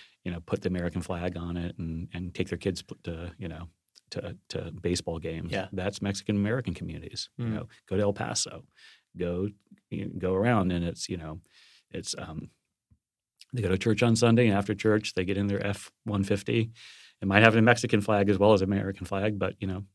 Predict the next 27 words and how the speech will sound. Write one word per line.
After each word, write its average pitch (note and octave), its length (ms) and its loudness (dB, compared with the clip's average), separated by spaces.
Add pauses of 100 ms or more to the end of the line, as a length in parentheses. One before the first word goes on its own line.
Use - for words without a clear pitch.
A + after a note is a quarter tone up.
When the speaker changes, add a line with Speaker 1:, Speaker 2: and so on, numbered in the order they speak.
(140)
Speaker 1:
think - 160 -6
about G#2 180 -2
the G2+ 80 0
old G2+ 220 2
Irish G2+ 400 2
American. F2+ 400 -8 (120)
<laughs> - 120 4
Speaker 2:
Yeah, A#2+ 240 10
right. C3 260 8 (420)
Speaker 1:
Um, A2+ 500 10 (400)
and, A2 380 4
uh, A#2 300 4 (100)
they G#2+ 80 -2
go A2+ 140 6
picnic A#2+ 340 0
in B2+ 80 2
the B2+ 80 0
park, C3+ 400 -2
or, G#2 320 2 (140)
you A#2 140 -2
know, G2+ 120 -2
they, A2 180 2 (200)
they C3 100 -10
have - 100 -8
stable G2+ 340 0
families. B2 600 -2
Um, G2 520 -4